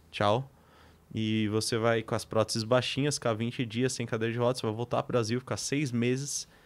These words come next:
Se a gente vir você marcado no Facebook, numa cadeira de rodas, você não volta. E depois de seis meses, você vai graduar pros joelhos."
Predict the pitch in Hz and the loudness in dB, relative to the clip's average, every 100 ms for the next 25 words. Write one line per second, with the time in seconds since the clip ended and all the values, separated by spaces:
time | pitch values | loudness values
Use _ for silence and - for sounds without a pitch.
0 | _ - 110 131 135 127 135 127 - 123 | _ -4 -2 0 -2 0 0 2 0 2
1 | 117 - 113 113 110 - 113 - 104 113 | 0 2 2 2 -2 -2 -4 -4 -4 -4
2 | 107 110 104 110 107 107 104 - 110 135 | -2 -6 -2 -2 0 0 0 0 0 2
3 | 113 110 123 - 139 - - - 113 113 | 6 6 6 -2 -8 -12 -20 -10 -2 2
4 | 131 131 139 123 117 120 123 127 131 120 | 2 0 0 0 0 -2 -2 -4 -2 0
5 | 120 113 113 117 107 110 - 113 101 123 | 4 4 4 4 4 2 0 -2 0 0
6 | 98 90 - | 0 -2 -10